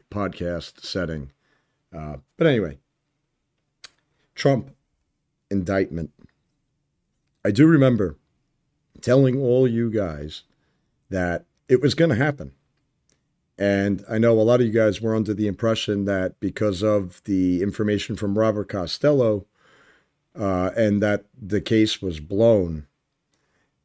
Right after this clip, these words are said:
that that would be the end of this.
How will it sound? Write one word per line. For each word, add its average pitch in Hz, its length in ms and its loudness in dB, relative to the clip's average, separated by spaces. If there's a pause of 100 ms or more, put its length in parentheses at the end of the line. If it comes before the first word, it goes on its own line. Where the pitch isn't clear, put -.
that 85 400 -2 (1160)
that 117 280 0
would 101 160 -2
be 107 160 4
the 92 200 0
end 117 220 4
of 82 120 -2
this. - 420 -12